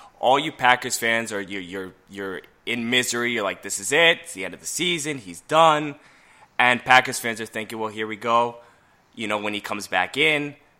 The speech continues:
he, this is another Rodgers situation, and he saves the day.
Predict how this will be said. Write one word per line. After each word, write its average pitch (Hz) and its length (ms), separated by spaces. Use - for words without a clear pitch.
he, 104 180
this 104 200
is 104 220
another 98 400
Rodgers 117 340
situation, 110 920
and 101 220
he 110 120
saves 139 300
the 165 80
day. 208 300